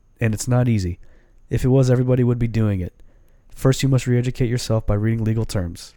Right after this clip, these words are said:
If you start thereafter, you have an understanding in legal terms, you will be ready to dig, and dig you must. Give them hell, girl. I've talked to Gordon Hall and have been in the information and know if your education stand behind you, it works, and they are scared of it. That little piece of information I sent you is the first of the whipped cream on the cake.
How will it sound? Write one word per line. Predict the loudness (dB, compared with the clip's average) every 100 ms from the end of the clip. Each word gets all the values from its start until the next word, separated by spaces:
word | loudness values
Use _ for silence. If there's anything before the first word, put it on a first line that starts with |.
| _ _ -6
If | -4
you | -2
start | 0 0 2
thereafter, | 2 2 0 -2
you | 0 2
have |
an | 0
understanding | -2 -4 -2 -2 -2
in | -2
legal | -2 -4
terms, | -4 -4 -2
you | -2
will | -2
be | 0
ready | 0 -2
to | -4
dig, | -2 -2
and | -2
dig | -2 -2
you | -2
must. | -4 -8 -14 -20 -20 -20 -10
Give | -4 -2
them | 0
hell, | 0 0
girl. | -2 -4 -6 -10 -20 -20 -20 _ -6
I've | -2
talked | 0 0
to | -2
Gordon | 0 0 0
Hall | 0 0
and | 0
have | -2 0
been | -2
in | 0
the | -2
information | -2 -2 -2 -2 -4
and | -4
know | -2 -4
if | -4
your | -4
education | -4 -6 -4 -4 -6
stand | -6 -4 -2
behind | -2 -4 -4
you, | -6
it |
works, | -6 -8 -6
and | -6
they |
are | -6
scared | -6 -8 -8
of | -10
it. | -14 -20 -20 _ -20 -20 -6
That | -2 0
little | 0
piece | 0 -2 0
of |
information | -4 -2 -2 -2 -2
I | -4
sent | -2 -4
you | -4
is | -4
the | -6
first | -4 -4 -4
of | -6 -4
the |
whipped | -2 -2
cream | -2 -2 -2
on | -4
the | -6
cake. | -6 -6